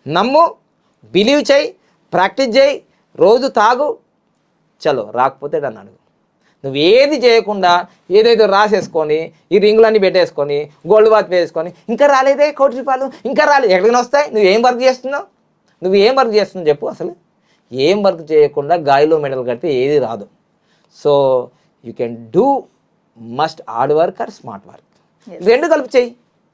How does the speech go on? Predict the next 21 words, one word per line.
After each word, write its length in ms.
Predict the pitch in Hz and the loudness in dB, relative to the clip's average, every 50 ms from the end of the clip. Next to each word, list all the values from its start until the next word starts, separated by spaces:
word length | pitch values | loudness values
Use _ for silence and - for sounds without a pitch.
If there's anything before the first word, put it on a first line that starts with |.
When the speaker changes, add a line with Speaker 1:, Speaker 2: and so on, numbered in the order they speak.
| _ _ | _ _
Speaker 1:
ఇబ్బంది 320 | - 156 175 240 240 233 233 | -12 -6 -4 -4 -2 -2 -2
ఏముంది? 280 | 233 226 226 294 381 381 _ _ _ _ _ _ _ _ _ _ _ _ - | -4 -4 -8 -10 -14 -16 _ _ _ _ _ _ _ _ _ _ _ _ -10
So 60 | 120 110 | -8 -8
అందుకోసం 360 | 117 147 180 180 196 190 185 | -4 -2 0 0 0 0 0
నేను 160 | 151 143 131 | -4 -6 -6
చెప్పేది 300 | 123 123 - - 160 156 | -8 -8 -2 2 4 4
ఏంటంటే 480 | 143 131 127 123 143 185 214 220 220 _ _ _ _ _ _ _ - | 4 2 0 -10 -8 -6 -8 -8 -8 _ _ _ _ _ _ _ -4
తూతూ 240 | 202 233 202 226 214 | -4 0 2 2 2
మంత్రాలు 380 | 202 185 160 165 156 143 139 | 2 0 0 0 0 0 0
ఏం 100 | 139 147 | -2 0
కాదు. 200 | 139 139 123 123 | 0 -2 0 -2
It 80 | 131 139 | -4 -6
is 100 | 156 156 | -4 -2
a 100 | 214 202 | -2 -2
practical, 920 | 202 - - 226 233 247 226 - - - 214 - 240 269 277 254 214 165 123 95 92 _ _ _ _ _ _ _ _ - | -2 -2 0 2 2 2 2 0 -4 -8 -2 0 4 4 4 4 4 2 -2 -6 -12 _ _ _ _ _ _ _ _ -8
ప్రాక్టికల్ 580 | 151 170 180 196 190 _ _ _ - 196 185 180 | -4 -2 -2 -2 -2 _ _ _ -6 -6 -6 -6
థింగే 360 | 190 185 180 175 180 185 180 | -8 -8 -6 -6 -6 -6 -4
మీకు 200 | 175 170 165 170 | -6 -6 -8 -4
చెప్తాడు 360 | 156 160 156 - 165 160 156 | -4 -4 -4 -2 -2 -2 -2
బాబా. 380 | 147 151 147 151 151 147 151 151 | 0 0 2 2 2 0 -2 -4
పని 80 | 147 | -6